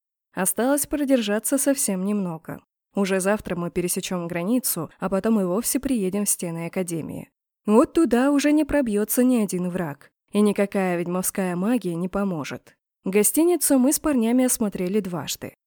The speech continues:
Настояли на том, чтобы переселить в другое место остальных постояльцев. Парни из отряда охраны дежурили по всему периметру снаружи и на каждом этаже внутри. На спальне я поставил очень сильную защиту.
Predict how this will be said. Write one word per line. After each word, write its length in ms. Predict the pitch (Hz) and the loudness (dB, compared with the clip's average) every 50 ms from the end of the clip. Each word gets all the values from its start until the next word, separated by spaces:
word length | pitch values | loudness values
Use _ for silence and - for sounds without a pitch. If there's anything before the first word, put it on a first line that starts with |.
| _ _ _ _ | _ _ _ _
Настояли 540 | - 202 196 - - 214 196 202 196 190 190 | -2 0 0 0 0 0 2 2 2 2 2
на 160 | 185 185 185 | 0 0 0
том, 200 | - 254 254 240 | 0 0 0 0
чтобы 300 | 196 - - 196 180 180 | 0 -2 -4 -2 -4 -2
переселить 480 | - 175 196 185 - - 202 214 226 214 | -2 -2 -2 -2 0 0 0 0 0 -2
в 80 | 185 165 | -2 -4
другое 320 | 190 180 190 190 185 185 | -4 -2 0 0 0 0
место 380 | 185 202 226 233 - - 254 247 | 0 0 -2 -2 -2 -2 -2 -2
остальных 500 | - - - 226 202 180 175 175 - - | -2 -2 -2 -2 -2 -2 -4 -6 -6 -6
постояльцев. 880 | 190 - - - 220 226 214 175 151 156 - - - - - - _ _ _ _ _ _ _ _ - | -6 -4 -2 -2 -2 -2 -2 -4 -6 -6 -6 -6 -8 -8 -12 -20 _ _ _ _ _ _ _ _ -2
Парни 440 | - 208 202 196 190 190 190 185 190 | 2 2 2 4 2 0 0 0 0
из 100 | 180 190 | 0 -2
отряда 420 | 202 - 202 190 185 175 190 180 | -2 -2 -2 -4 -2 -2 -2 -4
охраны 420 | 185 - - 254 269 262 226 185 175 | -4 -2 -2 0 0 2 0 0 0
дежурили 460 | - 185 170 185 208 220 214 190 185 | -2 -4 -2 0 0 0 0 0 -2
по 140 | 170 - 175 | -4 -6 -4
всему 320 | - - - 190 190 185 | -4 -2 -2 -2 -2 -4
периметру 520 | - - 180 175 185 190 180 170 - - 175 | -2 -2 -2 -2 0 -2 -2 -4 -4 -6 -4
снаружи 680 | - - 190 180 180 190 247 277 240 196 180 156 - _ - | -4 -4 -4 -4 -2 -2 -2 -2 -2 -4 -6 -8 -10 _ 2
и 100 | 254 269 | 4 4
на 160 | 285 302 285 | 6 6 4
каждом 400 | - 220 202 202 196 208 208 208 | 2 0 -2 -2 -2 -2 -2 -2
этаже 320 | 214 - 220 180 175 180 | 0 -2 -2 -2 -2 -4
внутри. 480 | 165 180 185 180 - 175 156 147 - _ _ _ _ _ _ _ - - | -4 -4 -6 -6 -6 -8 -8 -8 -10 _ _ _ _ _ _ _ -4 0
На 120 | 202 196 | 0 0
спальне 480 | 185 - - 196 196 196 226 247 277 285 | 0 0 -2 -2 -2 0 2 2 2 2
я 60 | 294 | 2
поставил 480 | 285 285 277 269 - 262 254 262 269 262 - | 2 0 0 0 0 0 0 2 0 0 -2
очень 360 | 214 196 190 - - 226 233 | -2 -4 -4 -2 -2 -2 -2
сильную 420 | - - - 180 165 170 170 175 175 | -2 -2 -4 -4 -4 -4 -6 -4 -4
защиту. 600 | 185 185 180 - - 160 151 _ - - - | -4 -4 -4 -4 -8 -8 -12 _ -14 -18 -18